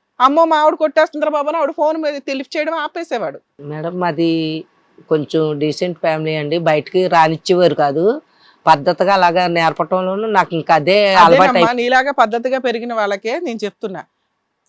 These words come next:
Speaker 1: భర్త మార్చుకోవాలి అంటే కనిపెట్టడాలు కాదు, కనిపెట్టిన ఎవిడెన్స్లుగా పెట్టుకోండి. రెడ్ హ్యాండెడ్గా పట్టుకున్నప్పుడు నైంటీ పర్సెంట్ జెంట్స్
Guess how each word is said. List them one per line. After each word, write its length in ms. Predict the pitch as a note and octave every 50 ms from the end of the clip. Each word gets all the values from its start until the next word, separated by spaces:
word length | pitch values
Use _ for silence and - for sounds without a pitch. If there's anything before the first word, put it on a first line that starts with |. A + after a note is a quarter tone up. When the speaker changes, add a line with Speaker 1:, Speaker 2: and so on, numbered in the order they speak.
| _ F3+
Speaker 1:
భర్త 600 | F#3 G#3 G3 - _ _ _ C#4 C4+ C4+ C#4 B3+
మార్చుకోవాలి 840 | A#3+ G#3 G#3 A3 A3+ - C#4 - C4 B3 A#3+ A3 A#3+ A3+ A3+ A3+ A3
అంటే 420 | G#3 G3 G3+ - G3 A3 C#4+ F4 _ _ _ _ _ _ _ _ _ A#3+
కనిపెట్టడాలు 680 | A3+ G#3+ C4 C#4+ E4+ D#4+ D#4 - D4 C#4 C4 B3 A#3
కాదు, 340 | G3+ G3+ G3+ G#3 F#3 D#3 - - _ _ _ _ _ -
కనిపెట్టిన 480 | A#3+ A#3 B3+ C#4+ D4+ D4+ D4+ - D#4 D#4
ఎవిడెన్స్లుగా 640 | D#4 A#3+ A#3 A#3+ B3+ C#4+ D4 - D4+ C4 B3 B3
పెట్టుకోండి. 560 | G#3+ G3+ G3 - _ G3+ F#3 F3+ F3+ G#3 D4 - _ _ _ _ _ _ _ _ -
రెడ్ 220 | G3 A3+ A#3+ A#3+ D4
హ్యాండెడ్గా 420 | D#4+ D4 D#4+ D#4 D4+ D4+ C#4+ D4
పట్టుకున్నప్పుడు 600 | C#4 C#4+ C4+ - B3+ C#4 C4 C4 B3 - - D4+
నైంటీ 320 | C#4+ A#3 A#3 B3+ B3 C4+
పర్సెంట్ 400 | B3+ - A#3+ A#3 - - D4 C4
జెంట్స్ 240 | G#3+ A#3 A#3 A#3+ -